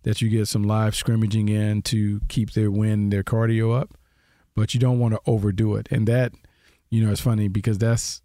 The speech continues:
a lesson to me when you talk about Pat Riley doing it, because I love, uh, what he's done. I love what the Heat have done. I love all the culture stuff. But some of the cons to that is sometimes you can, you can grind them to the nub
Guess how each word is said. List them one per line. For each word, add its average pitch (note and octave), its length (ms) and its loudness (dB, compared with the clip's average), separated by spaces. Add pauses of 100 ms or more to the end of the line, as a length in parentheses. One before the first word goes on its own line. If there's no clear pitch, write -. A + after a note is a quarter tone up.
(100)
a G#2+ 120 0
lesson G#2+ 420 0
to A2 100 -2
me A2+ 180 0
when G#2 100 0
you G2 60 -2
talk G2+ 180 0
about F#2+ 260 -2
Pat G#2+ 240 0
Riley G#2+ 440 0 (180)
doing A2+ 260 0
it, G#2 80 -4
because G#2+ 180 0
I A#2 80 2
love, A2+ 560 0 (480)
uh, G2+ 340 0
what G#2+ 280 0
he's G#2 140 0
done. G#2 180 0
I G#2 60 0
love G#2+ 340 0
what G#2+ 160 0
the G#2 80 -2
Heat G#2+ 200 0
have G2 100 0
done. G2+ 180 0
I G2+ 40 0
love G#2 260 0
all G#2 160 2
the G#2 100 0
culture G#2+ 360 -2
stuff. G2 340 -2
But - 540 -2 (880)
some G2+ 240 -4
of G2+ 60 0
the G#2 80 -2
cons B2+ 400 0
to A2 120 -6
that G2+ 260 -4
is F#2 80 -6
sometimes G2+ 340 0
you G#2 80 0
can, G#2+ 220 0
you G#2+ 120 0
can G#2 120 2
grind G#2 360 2
them A2+ 120 2
to - 100 -6
the A2+ 140 0
nub A2+ 460 0